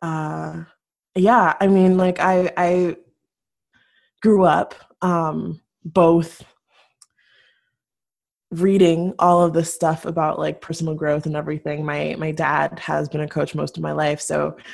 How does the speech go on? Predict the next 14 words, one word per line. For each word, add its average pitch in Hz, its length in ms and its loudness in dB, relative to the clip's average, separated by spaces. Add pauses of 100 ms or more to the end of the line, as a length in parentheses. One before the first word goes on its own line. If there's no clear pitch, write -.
(260)
I, 151 300 0
I 156 40 0
grew 156 280 0
up - 140 0
kind 151 220 -4
of, 147 120 -4
like, 143 280 -4 (760)
in 170 180 6
this, - 420 -4 (1300)
in 180 120 8
this 165 220 4
world 160 760 4 (100)
of, 151 340 4
um, 147 400 0